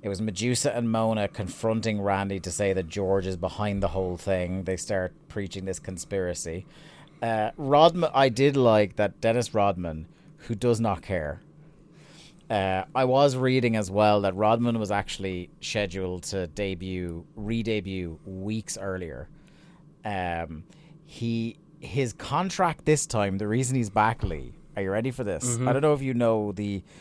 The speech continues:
Speaker 1: backstage circumstances in which Rodman came back for his final run.
Speaker 2: Uh,
Speaker 1: He came back as part of a settlement.
Speaker 2: For God's sake.
Speaker 1: From a lawsuit that arose over last time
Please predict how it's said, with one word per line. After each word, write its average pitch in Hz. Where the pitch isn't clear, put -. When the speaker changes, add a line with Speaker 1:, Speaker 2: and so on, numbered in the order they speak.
Speaker 1:
backstage 107
circumstances 92
in 90
which 92
Rodman 95
came 95
back 85
for 98
his 87
final 95
run. 90
Speaker 2:
Uh, -
Speaker 1:
He 139
came 147
back 196
as 139
part 147
of 131
a 120
settlement. 127
Speaker 2:
For -
God's -
sake. -
Speaker 1:
From 139
a 135
lawsuit 139
that 123
arose 120
over 117
last 110
time 87